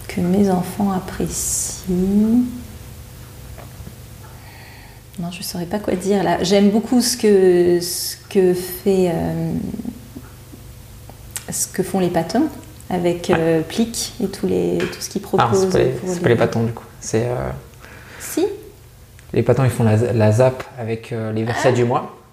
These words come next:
Speaker 1: D'ac-, ah,
Speaker 2: Et
Speaker 1: j'ai,
Speaker 2: les deniers,
Speaker 1: j'ai
Speaker 2: ils font Plic
Speaker 1: Ah,
Speaker 2: avec, euh,
Speaker 1: ok, bon.
Speaker 2: c'est, ce sera peut-être nos prochains invités.
Speaker 1: Mince.
Speaker 2: Je sais pas.
Speaker 1: Ah, intéressant.
Speaker 2: On verra.
Speaker 1: <laughs>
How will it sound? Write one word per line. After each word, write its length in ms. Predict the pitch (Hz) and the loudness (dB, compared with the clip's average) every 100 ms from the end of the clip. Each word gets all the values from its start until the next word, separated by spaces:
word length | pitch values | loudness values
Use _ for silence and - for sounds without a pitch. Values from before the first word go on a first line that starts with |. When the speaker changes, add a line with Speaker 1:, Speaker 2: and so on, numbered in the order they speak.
| - | -16
Speaker 1:
D'ac-, 240 | 185 185 - - - - | -10 -10 -10 -20 -16 -4
ah, 640 | 220 330 392 220 180 175 170 | -2 -2 -4 -4 -4 -6 -4
Speaker 2:
Et 60 | 113 | -2
Speaker 1:
j'ai, 160 | 117 | 0
Speaker 2:
les 40 | 117 | 0
deniers, 220 | 127 143 | 2 4
Speaker 1:
j'ai 420 | 147 143 147 147 | 4 6 4 2
Speaker 2:
ils 40 | 131 | 0
font 240 | - 120 | -4 -6
Plic 220 | 113 135 131 | -4 -8 -4
Speaker 1:
Ah, 600 | 202 254 226 190 - - | -4 -2 -2 -4 -4 -6
Speaker 2:
avec, 60 | 226 | -6
euh, 240 | - - | -8 -12
Speaker 1:
ok, 40 | 247 - | -14 -12
bon. 100 | 175 - - - - - - | -12 -12 -18 -20 -20 -20 -16
Speaker 2:
c'est, 260 | - 123 - | -2 -2 -2
ce 160 | - | -10
sera 140 | - 120 | -6 -2
peut-être 400 | 135 127 - 120 | 0 0 0 0
nos 100 | 113 | 0
prochains 380 | - 120 123 | -2 -2 -2
invités. 360 | 117 123 123 170 | 0 0 2 2
Speaker 1:
Mince. 320 | 208 240 - | 2 -2 0
Speaker 2:
Je 60 | - | 0
sais 160 | 302 127 | 2 2
pas. 200 | - - | 2 2
Speaker 1:
Ah, 140 | - | -2
intéressant. 460 | 214 233 233 - - - 349 330 | -2 0 0 2 2 0 -4 -2
Speaker 2:
On 100 | 147 | 0
verra. 320 | 135 135 147 | 4 4 2
Speaker 1:
<laughs> 60 | - | 0